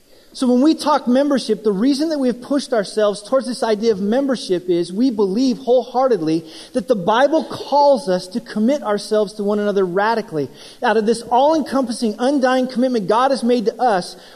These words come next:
we're to make an all-encompassing, undying commitment to one another. Does that mean we're gonna do it perfectly?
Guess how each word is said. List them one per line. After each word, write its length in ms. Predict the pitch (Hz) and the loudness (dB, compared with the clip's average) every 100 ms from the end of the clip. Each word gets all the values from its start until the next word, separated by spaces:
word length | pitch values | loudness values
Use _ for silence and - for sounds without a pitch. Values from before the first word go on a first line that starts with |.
| - | 0
we're 160 | 277 | 2
to 80 | 320 | 4
make 240 | 262 247 240 | 4 2 0
an 100 | 220 | 0
all-encompassing, 960 | 233 277 311 294 - 254 240 - 233 240 | 2 4 4 2 0 0 0 -2 -2 0
undying 500 | 269 269 233 233 233 | 0 2 2 0 -2
commitment 500 | 214 233 269 220 - | 0 0 0 -4 -6
to 60 | 196 | -2
one 160 | 196 | 0
another. 360 | 190 214 202 156 | 0 0 0 -2
Does 140 | 165 | -2
that 140 | 202 240 | -2 0
mean 140 | 247 | 0
we're 120 | 240 | 0
gonna 140 | 220 196 | 0 2
do 120 | 180 | 0
it 120 | 180 | -2
perfectly? 600 | - 247 262 254 277 262 | -4 -4 -4 -6 -6 -6